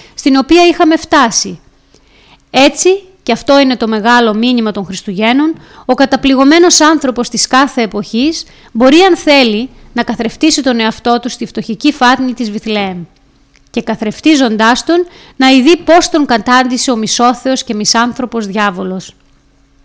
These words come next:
Βλέποντας δε τη θλιβερή του κατάσταση, να συγκλονιστεί, να έρθει σε επίγνωση της εσχάτης αδυναμίας και φτώχειας του. Και εννοώντας όλα αυτά,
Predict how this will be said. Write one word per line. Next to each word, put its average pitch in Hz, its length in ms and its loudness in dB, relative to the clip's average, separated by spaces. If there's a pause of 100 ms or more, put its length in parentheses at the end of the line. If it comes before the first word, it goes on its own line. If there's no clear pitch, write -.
(480)
Βλέποντας 285 600 0
δε 240 140 -2
τη 240 100 -10
θλιβερή 220 440 -4
του 240 100 -8
κατάσταση, 220 680 -4 (360)
να 285 100 2
συγκλονιστεί, 277 880 0 (240)
να 226 180 2
έρθει 277 200 0
σε - 160 0
επίγνωση 269 640 0
της - 180 -10
εσχάτης 247 540 -2
αδυναμίας 220 600 -4
και 254 100 -10
φτώχειας 233 500 -6
του. 180 200 -16 (560)
Και 247 100 -2
εννοώντας 226 580 0
όλα 208 200 -4
αυτά, 262 500 -4